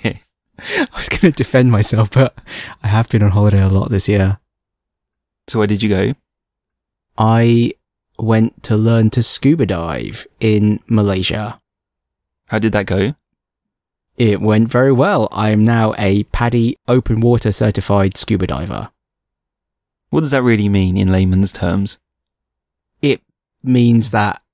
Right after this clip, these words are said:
Speaker 1: I can scuba dive without popping like a balloon. No, I think if you want to scuba dive unsupervised, you need this qualification. So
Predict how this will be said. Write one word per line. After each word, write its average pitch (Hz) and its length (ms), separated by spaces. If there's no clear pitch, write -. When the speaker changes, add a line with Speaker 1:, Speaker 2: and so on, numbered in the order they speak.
Speaker 1:
I 104 220
can 98 460
scuba 98 360
dive 98 420
without 101 420
popping 95 360
like 92 180
a 95 40
balloon. 85 520
No, 107 160
I 135 100
think 240 340
if 131 140
you 156 240
want 143 380
to 127 420
scuba 110 320
dive 98 540
unsupervised, 98 960
you 117 140
need 104 140
this 101 140
qualification. 95 760
So 101 340